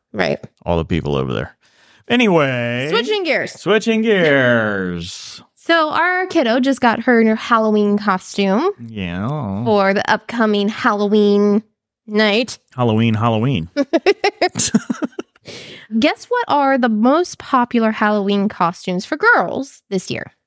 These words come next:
Speaker 2: Ariel?
Speaker 1: Yes, I have a more broad topic, but yes.
Speaker 2: Okay.
Speaker 1: The Little Mermaid.
Speaker 2: Yeah, little, oh, okay, I got you. Little Mermaid.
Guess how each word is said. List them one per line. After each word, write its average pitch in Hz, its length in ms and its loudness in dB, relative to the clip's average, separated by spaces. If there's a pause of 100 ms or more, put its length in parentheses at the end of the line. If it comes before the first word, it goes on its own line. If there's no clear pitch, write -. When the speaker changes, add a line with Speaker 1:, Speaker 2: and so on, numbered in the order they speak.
(260)
Speaker 2:
Ariel? 123 420 0 (520)
Speaker 1:
Yes, 185 640 0
I 220 140 2
have 233 180 0
a - 20 -2
more 220 220 4
broad 180 420 0
topic, - 420 -4
but 185 180 -2
yes. - 420 -4 (420)
Speaker 2:
Okay. 214 140 0
Speaker 1:
The 208 100 4
Little 202 260 2
Mermaid. 220 480 0 (220)
Speaker 2:
Yeah, 92 180 0
little, 104 220 0
oh, 131 360 4
okay, 120 240 0
I 92 120 -2
got 90 240 -2
you. 82 80 -6
Little 117 220 -2
Mermaid. 110 680 -2